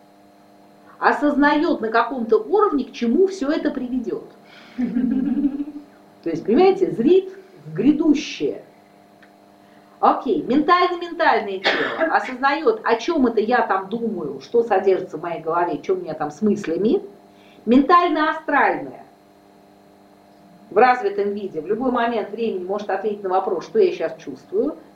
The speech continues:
Чё сейчас чувствуешь? Вот смотрите, у него взгляд в себя пошёл, да, вот он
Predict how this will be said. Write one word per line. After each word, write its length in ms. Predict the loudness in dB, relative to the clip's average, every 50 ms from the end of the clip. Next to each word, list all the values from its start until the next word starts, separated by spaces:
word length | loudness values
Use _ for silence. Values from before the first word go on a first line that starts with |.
| _ -4
Чё 100 | -4 -2
сейчас 220 | -2 -2 -2 -4
чувствуешь? 560 | -4 -6 -12 -14 -12 -14 -18 -16 -16 -18 -20 -20 _ -20 _ -20 _ _ _ -20 -20 -20 -20 -20 -20 -20 -20 -20 -20 -20 -20 -20 -20 -20 -20 -20 -20 _ -20 -20 -20 _ _ _ _ _ _ -20 -20 -20 -20 _ -20 -20 -20 -20 -20 _ -20 _ _ _ _ _ -20 _ -20 -20 -20 -20 -20 -20 -20 -20 -20 -20 -20 -20 -20 -20 -20 -20 -10 -2
Вот 200 | 0 0 2 2
смотрите, 420 | 2 2 4 2 2 0 -2 -4
у 20 |
него 140 | -6 -6 -6
взгляд 420 | -4 -2 0 0 2 2 0 -2 -4
в 40 |
себя 260 | -8 -2 2 2 2 2
пошёл, 420 | 2 0 -2 -2 -4 -6 -6 -4
да, 200 | 0 0 0 0
вот 160 | 0 -4 -8 -8 -6
он 180 | -6 -4 -6